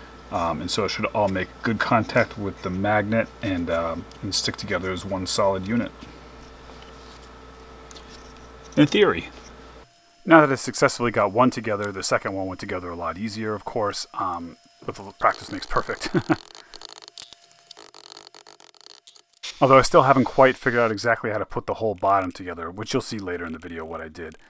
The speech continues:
But, uh, so, you know, I was able to tap these together, and I have these little shims that set a specific, uh, height distance for me that you'll see here I put inside, uh, the pickup. They're little M D F slivers, and then I can make sure that both pieces are the same height so they'll line up properly.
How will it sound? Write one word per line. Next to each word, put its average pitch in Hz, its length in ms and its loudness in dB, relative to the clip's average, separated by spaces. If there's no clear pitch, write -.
But, 113 160 0
uh, 104 140 2
so, 131 220 2
you 156 100 0
know, 127 80 6
I - 20 4
was 123 100 2
able 131 160 2
to - 60 -12
tap - 220 4
these 123 100 -10
together, 113 460 0
and 104 120 -4
I 107 60 0
have 120 160 -2
these 113 140 -4
little 110 160 -2
shims 113 600 -2
that 92 360 -6
set - 360 -2
a 98 180 -8
specific, - 720 -8
uh, 95 260 -4
height 113 280 -4
distance 110 400 -6
for 139 220 0
me 143 240 0
that 98 180 -6
you'll 95 100 -10
see 107 180 -8
here 107 180 -4
I 92 80 -2
put - 280 -8
inside, 104 760 -2
uh, 92 180 -4
the - 100 -10
pickup. 120 360 -2
They're 95 220 -6
little 90 220 -10
M 92 140 -8
D 92 100 -10
F 87 100 -10
slivers, 95 480 -10
and 95 100 -8
then 92 120 -6
I 90 60 -10
can 87 120 -12
make 87 140 -8
sure 98 180 -8
that 85 180 -12
both 90 300 -12
pieces 98 320 -10
are 87 60 -10
the 85 120 -12
same 92 260 -10
height 95 280 -4
so 95 160 -10
they'll 87 120 -10
line 85 260 -6
up - 120 -4
properly. 156 520 -6